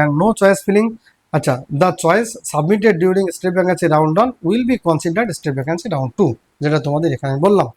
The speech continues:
এবং processing of seat allotment এটা সতেরো নভেম্বর, রেজাল্ট হচ্ছে আঠারো নভেম্বর, অর্থাৎ আঠারো নভেম্বর রেজাল্ট প্রকাশিত হবে, রেজাল্ট আউট হবে। Then admission অর্থাৎ reporting and allotted institute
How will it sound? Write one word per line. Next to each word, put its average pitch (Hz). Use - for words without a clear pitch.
এবং 208
processing 196
of 185
seat 185
allotment 185
এটা 156
সতেরো 170
নভেম্বর, 196
রেজাল্ট 156
হচ্ছে -
আঠারো 143
নভেম্বর, 123
অর্থাৎ 196
আঠারো 151
নভেম্বর 147
রেজাল্ট 147
প্রকাশিত 160
হবে, 190
রেজাল্ট 151
আউট 165
হবে। 220
Then 160
admission 185
অর্থাৎ 151
reporting 185
and 156
allotted 156
institute 170